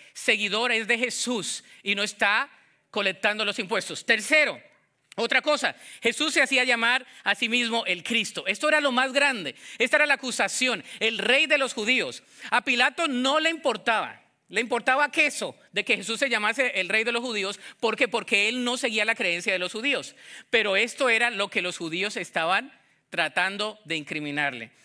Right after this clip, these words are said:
Le estaban diciendo, "¿Eres el Mesías? ¿Eres el Hijo de Dios?". Jesús siempre le responde, "Tú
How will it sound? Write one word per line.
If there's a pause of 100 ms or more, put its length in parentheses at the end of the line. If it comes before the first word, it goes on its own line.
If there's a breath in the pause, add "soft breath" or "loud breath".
Le
estaban
diciendo,
"¿Eres
el
Mesías? (220 loud breath)
¿Eres
el
Hijo
de
Dios?". (260 loud breath)
Jesús
siempre
le
responde,
"Tú